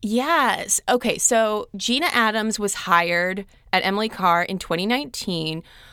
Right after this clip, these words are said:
but it took a couple of years and an anonymous Twitter account called No More Red Face for things to really start unraveling.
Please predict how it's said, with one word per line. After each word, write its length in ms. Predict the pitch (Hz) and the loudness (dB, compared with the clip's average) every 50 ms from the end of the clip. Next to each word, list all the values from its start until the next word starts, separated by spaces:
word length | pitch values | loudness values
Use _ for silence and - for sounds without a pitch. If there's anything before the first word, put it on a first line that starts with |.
| - - _ | -20 -6 _
but 380 | - 254 285 - 262 233 220 - | 2 4 4 4 4 2 0 0
it 160 | - 208 - | 0 0 0
took 240 | - - 233 247 - | 0 -2 -2 -4 -4
a 60 | 339 | -6
couple 340 | - - 254 233 220 208 190 | -2 -2 -2 0 2 0 0
of 180 | 180 175 165 175 | 0 0 -2 -6
years 840 | 180 185 196 208 247 262 233 202 190 196 190 185 185 190 - - - | -6 -4 -2 0 0 2 2 2 2 0 -2 -2 -4 -6 -8 -6 -2
and 520 | 196 196 190 190 190 196 190 196 196 190 - - _ | 0 0 2 2 2 0 0 -2 -4 -6 -8 -8 _
an 120 | - 208 196 | -2 -2 -2
anonymous 720 | 190 196 190 190 190 208 247 269 269 277 277 - - - - | 0 2 2 2 2 2 0 -2 -2 -4 -4 -4 -6 -8 -10
Twitter 460 | - - - 226 247 262 294 277 220 | -12 -4 0 0 2 2 2 0 0
account 880 | 185 185 - - - 143 104 139 151 202 240 302 - - - - - - - _ _ - - - _ - - | -2 -4 -6 -8 -6 -2 -2 0 0 -2 -4 -6 -8 -12 -14 -14 -14 -16 -20 _ _ -20 -20 -20 _ -20 -4
called 460 | - - 202 190 185 180 185 180 - - _ - | 0 4 4 4 4 2 0 -2 -6 -8 _ -4
No 280 | 190 185 190 190 208 | -2 0 0 0 0
More 220 | 214 208 202 202 196 | 0 2 2 2 2
Red 280 | 175 175 160 160 165 | 2 0 0 0 -2
Face 800 | - - - 165 143 151 175 208 254 262 - - - - - - - - | -6 -4 0 0 0 0 0 -2 -4 -4 -6 -8 -10 -10 -12 -14 -16 -10
for 240 | - - 214 214 214 | -4 0 0 0 0
things 380 | 208 - 240 240 285 294 - - | 0 0 -2 0 0 -2 -6 -4
to 140 | - 269 214 | -4 -4 -2
really 300 | 190 190 196 196 196 190 | 0 0 0 0 -2 -4
start 300 | - - 180 170 170 - - | -2 0 0 0 0 0 -2
unraveling. 800 | 160 156 156 151 156 156 156 156 156 - 101 95 82 110 - | -4 -4 -2 0 2 2 2 2 0 -2 -4 -4 -4 -4 -6